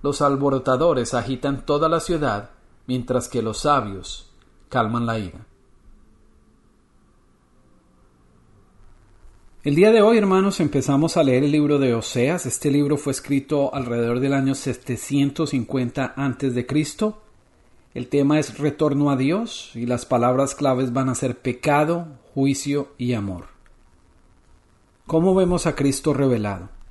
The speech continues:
Los autores del Nuevo Testamento se apoyaron en Oseas para hablar de la vida y el ministerio de Jesús.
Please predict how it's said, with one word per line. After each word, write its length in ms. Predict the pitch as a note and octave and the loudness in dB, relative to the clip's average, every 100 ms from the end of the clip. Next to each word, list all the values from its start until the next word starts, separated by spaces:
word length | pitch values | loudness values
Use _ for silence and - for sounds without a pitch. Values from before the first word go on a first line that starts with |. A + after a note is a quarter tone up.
| - - - - - - | -20 -20 -20 -20 -10 -2
Los 160 | E3 | 2
autores 420 | F#3 E3+ G3+ C4 B3 | 2 4 4 4 2
del 140 | F#3 | 2
Nuevo 240 | D#3 E3 | 4 2
Testamento 580 | E3+ E3 D3 C3 C3+ E3 | 0 -2 0 0 0 -2
se 140 | D3 D#3+ | 0 0
apoyaron 520 | - B2 B2 C3+ C#3+ | 0 0 2 2 0
en 120 | C#3+ | 0
Oseas 580 | A#2+ - A#2 A#2+ G3+ - | -2 0 0 0 -2 -4
para 220 | - C3+ | 0 2
hablar 280 | A#2+ A#2+ A#2 | 2 2 0
de 80 | C#3 | 0
la 160 | B2 | 0
vida 380 | A#2 D3 D#3+ D#3+ | 2 2 2 2
y 200 | D3+ C#3 | 2 2
el 140 | A#2+ | 2
ministerio 640 | A2+ A2 G#2 - A#2+ A#2 C3 | 0 -2 -4 -2 -2 0 0
de 100 | B2 | 0
Jesús. 640 | B2 A2 F#3 D3 - - | -4 -6 -6 -6 -8 -18